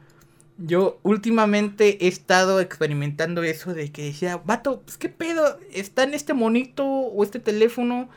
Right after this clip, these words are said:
¿Qué es lo mismo que el otro? ¿Qué, qué, qué tiene que de diferente los materiales?". Y, o sea, sí es una diferencia.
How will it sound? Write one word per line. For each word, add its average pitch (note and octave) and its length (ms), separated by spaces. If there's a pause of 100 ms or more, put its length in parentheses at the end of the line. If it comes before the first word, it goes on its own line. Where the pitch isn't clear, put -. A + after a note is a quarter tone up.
(440)
¿Qué A3+ 120
es B3 40
lo B3+ 120
mismo B3+ 360
que G#3+ 120
el F#3 120
otro? A#3 680 (500)
¿Qué, A3+ 200
qué, B3 180
qué B3+ 120
tiene C#4 260
que C#4 120
de C4+ 80
diferente A#3+ 580
los A3 140
materiales?". G#3+ 1000 (1200)
Y, D3+ 200 (120)
o F3 60
sea, G#3 140
sí G3 120
es A3 100
una C4 180
diferencia. E3+ 840